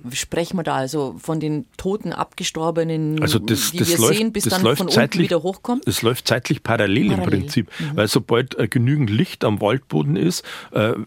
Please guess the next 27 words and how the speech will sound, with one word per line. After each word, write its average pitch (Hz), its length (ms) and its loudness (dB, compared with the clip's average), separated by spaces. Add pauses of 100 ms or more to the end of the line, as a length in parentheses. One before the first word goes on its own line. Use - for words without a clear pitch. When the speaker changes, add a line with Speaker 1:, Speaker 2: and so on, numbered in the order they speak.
(100)
Speaker 2:
wenn 113 420 2
Vorausverjüngung 160 880 2
da 156 200 0
ist, 190 260 0 (200)
dann 113 160 2
geht 131 220 -2
das 117 140 0
sowieso 120 440 0
Hand 113 220 2
in 95 180 -2
Hand. 151 280 2 (260)
Und 127 160 2
ansonsten 123 480 0
muss 156 140 2
man 165 100 2
sagen, 143 220 2
ist - 160 -2
das 113 120 0
eine 110 60 2
Sache 120 340 0
von 113 300 0 (260)
ganz, - 240 2
ganz 127 260 0
wenigen 135 340 2
Jahren, 110 420 2 (240)
dass 113 240 0
da, 120 320 2